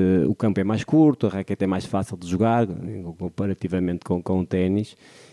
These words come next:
e, e as pessoas começam logo muito rapidamente a divertir-se, ok? Eh, outro, outra coisa que podes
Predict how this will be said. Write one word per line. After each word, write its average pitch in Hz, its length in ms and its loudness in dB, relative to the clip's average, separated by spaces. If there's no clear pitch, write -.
e, 120 640 4
e 123 80 4
as 113 80 0
pessoas - 160 -2
começam 143 340 2
logo 139 380 2
muito 123 400 2
rapidamente 110 480 0
a - 20 2
divertir-se, 92 720 -4
ok? 87 240 -10
Eh, 113 240 6
outro, 165 440 4
outra 123 220 -2
coisa 120 180 0
que - 80 -8
podes 123 220 0